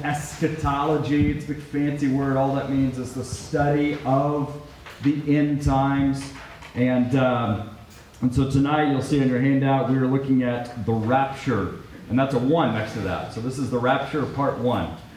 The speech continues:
Um, but I, I, I want you to imagine for a moment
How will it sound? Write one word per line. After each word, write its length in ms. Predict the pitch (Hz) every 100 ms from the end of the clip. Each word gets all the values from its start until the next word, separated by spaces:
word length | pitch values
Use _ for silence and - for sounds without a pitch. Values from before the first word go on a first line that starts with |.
| - -
Um, 560 | 117 117 110 101 92 82 - - - - - 185 - 120
but 140 | 147
I, 160 | 151 151
I, 140 | 147 151 151
I 20 |
want 360 | 156 185 180
you 460 | 185 165 160 147 - - - - - -
to 160 | 175 160
imagine 680 | 139 143 151 156 - 165 147
for 160 | 151 143
a 40 |
moment 500 | 139 139 151 160